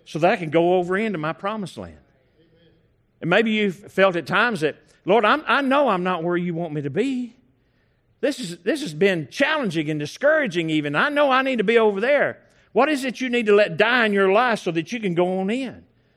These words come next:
What are the things that are, that in your life you're receiving and, and letting s-, fear and unbelief and doubt seep into your life? Maybe it's time you let those things die so that you can go in where God has for you,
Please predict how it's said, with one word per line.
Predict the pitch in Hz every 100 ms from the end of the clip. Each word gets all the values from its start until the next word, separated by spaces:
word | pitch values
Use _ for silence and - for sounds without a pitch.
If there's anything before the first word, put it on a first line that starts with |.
| _ _ _ _
What | - 247
are | 254
the |
things | 202 240 214
that | 190
are, | 180 165 -
that | 165 202
in | 175 185
your | 220
life | 220 233 165
you're | 208
receiving | 180 156 214 247 220 165
and, | 165 170
and | 175 165
letting | 175 208 165 131 -
s-, | 156 - - 151
fear | - 247 247
and | 180 180
unbelief | 214 180 202 240
and | 170
doubt | 156 233 214 - -
seep | - - 254 214
into | 214 196 185
your | 180 175
life? | 190 254 175 98 - _ _ _ _ _ _ _ _
Maybe | 147 214
it's | 208
time | - 226 214
you | 202
let | 202
those | 190 160
things | 185 165
die | 135 180 196
so | 156
that | 135 131
you | 170
can | 139
go | 131 127
in | 139 143 120
where | 110
God | 104 117 104
has | 123 120 -
for | 107
you, | 92